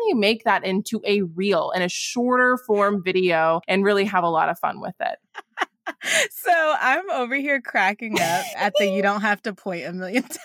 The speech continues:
Speaker 1: Oh my gosh, the pointing.
Speaker 2: You know, that's all I see on my ti-,
Speaker 1: Right.
Speaker 2: I don't, like, I'm sorry.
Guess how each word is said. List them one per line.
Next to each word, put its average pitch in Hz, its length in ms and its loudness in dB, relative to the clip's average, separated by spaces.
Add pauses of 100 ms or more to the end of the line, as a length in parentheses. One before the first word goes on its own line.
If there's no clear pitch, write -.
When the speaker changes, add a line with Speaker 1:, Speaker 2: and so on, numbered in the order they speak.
(600)
Speaker 1:
Oh 214 120 4
my 196 180 2
gosh, 175 440 -4
the 254 80 2
pointing. 185 920 -2
Speaker 2:
You 330 160 2
know, 311 340 4
that's 349 240 2 (200)
all 277 500 4
I 240 200 0
see 240 560 -2
on 220 240 0
my 180 240 2
ti-, 170 80 0
Speaker 1:
Right. 160 200 -2
Speaker 2:
I - 160 0
don't, 202 560 0
like, 180 440 -2
I'm 175 140 -4
sorry. - 300 -8